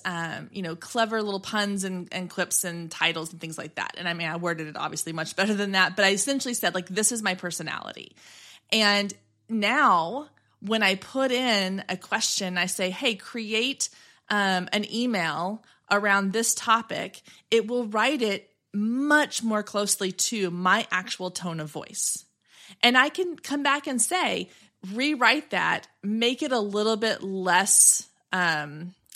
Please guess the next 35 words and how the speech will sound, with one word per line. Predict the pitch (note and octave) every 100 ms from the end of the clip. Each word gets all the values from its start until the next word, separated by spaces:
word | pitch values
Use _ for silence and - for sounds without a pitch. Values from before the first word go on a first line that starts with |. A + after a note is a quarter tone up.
| -
funny | - - F3 G3+ C#4 F#4+ - -
and | A3
a | G3+
little | G3+ G#3
more | G3 F#3 F3
just | F3 -
conversational." | - F3+ E3 D#3 - - - - - - - - G3+ -
And | A#3
it | A3+
will, | A3 A3 G#3 -
it's | G#3+ - A3
l-, | G#3 -
slowly | - - A3 A#3 B3+ C4+
learning, | G#3 F3+ F3+ A#3 A#3+ D3+ A2
like, | F#3+ F#3+ E4+
"Oh, | G#4
okay, | F#4+ G#3+ E3+ F3+ - -
we | B3
want | A#3+ A#3+
a | G3+
balance." | F#3+ E3+ D3+ - - -
And | A3 -
the | G3 G#3+
more | G#3+ A3+ C4 D4
I | A#3
use | G3 F#3+ B3+ D#4 A#3
this | E3+ F3 -
thread, | - A3 E4 B2 E3 C#4 - _ _ _ _ _ - -
the | A3 G#3+
more | G#3 G#3 B3 C4+ G#3+ G3 G3+ G3+ - - _ _ -
specific | - - G#3+ - F#3 G#3 A#3
and | A3+
the | G3
more | F3
tailored | - - C#4 D4+ G#3+ E3 E3